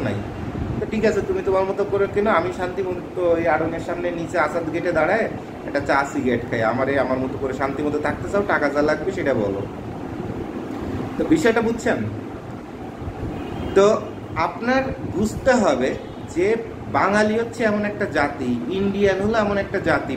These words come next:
Pakistani হচ্ছে এমন একটা জাতি, আপনি খালি ভালো পরিবেশ আর ভালো dialogue দিতে পারলেই গণজাগরণ মঞ্চ বানায় ফেলতে পারবেন। এই ব্যা-, এই জিনিসটা যারা যারা বুঝতে পারছে, তারা তারা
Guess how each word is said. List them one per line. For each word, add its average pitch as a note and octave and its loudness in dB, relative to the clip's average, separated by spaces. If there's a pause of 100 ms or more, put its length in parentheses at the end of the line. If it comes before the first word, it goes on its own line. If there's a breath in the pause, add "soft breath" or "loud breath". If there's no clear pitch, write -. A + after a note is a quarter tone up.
(120)
Pakistani G#3+ 2
হচ্ছে G3+ -2
এমন F3+ 0
একটা F3 0
জাতি, B2+ 2 (600 loud breath)
আপনি G3+ 2
খালি A3 4 (220)
ভালো G#3 4
পরিবেশ G3+ 2
আর G3 2
ভালো F3 2
dialogue F#3 6
দিতে G#3 -2
পারলেই G3 2
গণজাগরণ D#3 2
মঞ্চ C#3+ 0
বানায় B2 2
ফেলতে G#2+ 0
পারবেন। F#2+ 0 (2500)
এই B3+ 6
ব্যা-, G#3 6
এই A3+ 4
জিনিসটা A3 -2
যারা F#3 2
যারা F#3+ 2
বুঝতে G3 0
পারছে, D#3+ 0
তারা G3+ 6
তারা G#3 0